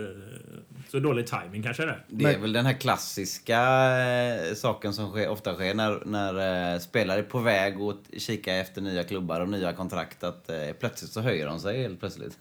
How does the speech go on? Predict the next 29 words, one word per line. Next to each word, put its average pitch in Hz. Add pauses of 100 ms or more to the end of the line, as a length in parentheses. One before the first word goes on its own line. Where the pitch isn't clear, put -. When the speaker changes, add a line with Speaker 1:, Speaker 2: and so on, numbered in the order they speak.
Speaker 2:
<laughs> -
Speaker 1:
Då 117
blir 120
fotbollen 120
rolig 107
igen. 113 (180)
Speaker 2:
Eh, 90
men 127
vi 131
kan 131
i 127
alla 127
fall 123
enas 107
om 107
att 107
det 104
krävs 101
en, 92
eh, 82
jävla 92
krigarinsats 92
uppe 110
i 92
Örebro, 95
och, 92
eh, 85
vi 87
ser 87